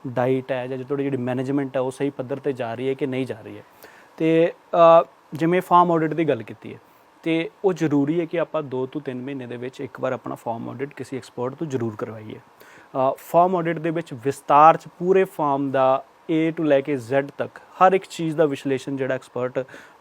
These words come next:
ਅਸੀਸ ਦੁਆਰਾ ਉਹ ਕਰਕੇ ਜਾਊਗਾ। ਉਹਦੇ ਵਿੱਚ ਤੁਹਾਡਾ ਫਾਡਰ ਹੋ ਗਿਆ, ਪਸ਼ੂ ਦਾ ਬੀ ਸੀ ਐਸ ਹੋ ਗਿਆ, ਪਸ਼ੂ ਦਾ ਡੰਗ ਸਕੋਰ ਹੋ ਗਿਆ, ਪਸ਼ੂ ਦਾ ਟੀ ਐਮ ਆਰ ਹੋ ਗਿਆ, ਮਤਲਬ ਹਰ ਇੱਕ ਪਹਿਲੂ ਜਿਹੜਾ ਤੁਹਾਡਾ ਡੇਅਰੀ ਫਾਰਮ ਨਾਲ ਜੁੜਿਆ ਹੋਇਆ ਉਹਦੀ ਇੱਕ, ਅ, ਵਿਸਤਾਰਪੂਰਵਕ ਨਿਰੀਖਣ ਉਹਦਾ ਜਿਹੜਾ ਉਹ ਕਰੂਗਾ।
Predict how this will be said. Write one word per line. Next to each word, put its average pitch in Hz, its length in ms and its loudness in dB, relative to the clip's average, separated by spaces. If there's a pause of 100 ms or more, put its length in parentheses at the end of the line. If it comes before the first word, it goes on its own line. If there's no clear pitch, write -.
ਅਸੀਸ 123 260 -8
ਦੁਆਰਾ 127 220 0
ਉਹ 143 160 -4 (340)
ਕਰਕੇ 127 260 0
ਜਾਊਗਾ। 127 360 -2
ਉਹਦੇ 131 260 -4
ਵਿੱਚ 131 160 -10
ਤੁਹਾਡਾ 123 220 -6
ਫਾਡਰ 127 340 -4
ਹੋ 120 200 -8
ਗਿਆ, 117 220 -10
ਪਸ਼ੂ 120 280 -10
ਦਾ 127 100 -6
ਬੀ 123 160 -10
ਸੀ 139 160 -6
ਐਸ 127 160 -8
ਹੋ 120 100 -10
ਗਿਆ, 120 180 -12
ਪਸ਼ੂ 135 260 -12
ਦਾ 127 120 -8
ਡੰਗ 123 220 -10
ਸਕੋਰ 123 240 -8
ਹੋ 113 140 -12
ਗਿਆ, 120 180 -12
ਪਸ਼ੂ 131 260 -12
ਦਾ 127 120 -12
ਟੀ 135 200 -8
ਐਮ 139 160 -2
ਆਰ 131 120 -4
ਹੋ 117 140 -8
ਗਿਆ, 117 180 -12 (420)
ਮਤਲਬ 151 120 2
ਹਰ 170 200 6
ਇੱਕ 196 200 0
ਪਹਿਲੂ 147 360 2 (300)
ਜਿਹੜਾ 151 160 2
ਤੁਹਾਡਾ 156 180 0
ਡੇਅਰੀ 139 240 2
ਫਾਰਮ 135 240 -4
ਨਾਲ 135 160 -6
ਜੁੜਿਆ 123 340 -4
ਹੋਇਆ 123 260 -6
ਉਹਦੀ 127 380 -4 (320)
ਇੱਕ, 170 340 -2 (300)
ਅ, - 20 -4 (340)
ਵਿਸਤਾਰਪੂਰਵਕ 147 1160 2
ਨਿਰੀਖਣ 131 420 -8 (120)
ਉਹਦਾ 127 280 -8
ਜਿਹੜਾ 123 160 -6
ਉਹ 156 80 -2
ਕਰੂਗਾ। 117 380 -6